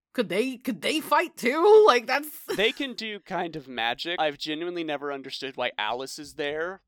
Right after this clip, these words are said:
Speaker 2: but I guess they wanted to justify Alice in Wonderland being a world. I always
Speaker 1: They
Speaker 2: thought
Speaker 1: always
Speaker 2: Sally
Speaker 1: do.
Speaker 2: from Nightmare Before Christmas should have been in.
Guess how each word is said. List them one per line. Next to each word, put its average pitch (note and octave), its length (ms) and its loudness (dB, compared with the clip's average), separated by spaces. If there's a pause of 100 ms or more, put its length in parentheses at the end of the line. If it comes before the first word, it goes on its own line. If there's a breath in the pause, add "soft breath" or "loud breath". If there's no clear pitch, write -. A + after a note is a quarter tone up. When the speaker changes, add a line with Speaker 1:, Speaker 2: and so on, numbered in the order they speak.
(140)
Speaker 2:
but C3+ 160 -4
I C3+ 80 -2
guess C3 240 -4
they C3+ 300 -8
wanted A#2+ 320 -4
to C3 80 -18
justify B2+ 580 -2
Alice B2 380 -2
in B2 100 -12
Wonderland A#2+ 540 -8
being A#2+ 200 -12
a A2 60 -14
world. G#2 440 -8 (340 soft breath)
I D#3 180 6
always F3 240 -4
Speaker 1:
They A#3+ 140 4
Speaker 2:
thought A#3 80 4
Speaker 1:
always A#3 200 -2
Speaker 2:
Sally C#3+ 480 -2
Speaker 1:
do. - 60 -14
Speaker 2:
from A#2 220 -12
Nightmare A#2+ 300 -8
Before B2 260 -12
Christmas F#3 460 -10
should G3+ 200 -6
have F#3+ 120 -10
been G3+ 180 -6
in. G3+ 260 -8